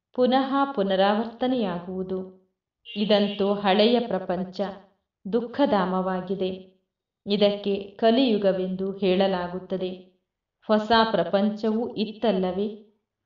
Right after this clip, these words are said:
ಅದಕ್ಕೆ ಸ್ವರ್ಗವೆಂದು ಹೇಳುತ್ತಿದ್ದರು. ಈ ಜ್ಞಾನವು ನಿಮ್ಮ ಬುದ್ಧಿಯಲ್ಲಿ ಕುಳಿತಿದೆ. ಅವಶ್ಯವಾಗಿ ನಾವು ಪುನಃ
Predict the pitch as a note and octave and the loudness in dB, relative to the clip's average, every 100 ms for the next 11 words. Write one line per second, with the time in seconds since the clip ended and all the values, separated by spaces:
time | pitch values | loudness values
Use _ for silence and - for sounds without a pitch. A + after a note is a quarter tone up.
0 | _ _ _ _ G#3 G#3 G#3 G#3 G#3+ G3+ | _ _ _ _ 2 4 4 2 0 0
1 | G3 - - A3 G#3+ A3 A#3 G3 G3 F#3+ | -2 -10 2 4 4 4 4 4 2 0
2 | G3 G3+ F#3 F#3 G3 F#3 F#3+ F#3+ F#3+ - | 0 2 2 0 -4 -4 -2 -2 -2 -12
3 | _ _ _ _ _ _ A#3 C4 B3 F3 | _ _ _ _ _ _ 2 4 4 4
4 | G#3+ A#3 C#4+ C4 G3+ G#3+ G#3 A3 A#3 A3+ | 4 6 4 2 0 0 2 4 4 2
5 | F3+ G3+ G3+ G3 F#3+ G#3+ G#3+ F#3 F#3 F#3 | 0 -4 -2 -2 0 -4 -2 -4 -2 -4
6 | F#3+ F#3+ F#3 F#3 _ _ _ _ _ G#3+ | -4 -6 -8 -20 _ _ _ _ _ 4
7 | B3 D4 - D#4 A3 G3+ G3+ G#3 G3 F#3+ | 6 4 4 4 4 2 2 0 2 0
8 | F#3 G3 G#3 G3+ G3+ G#3 | -2 -6 -2 0 0 0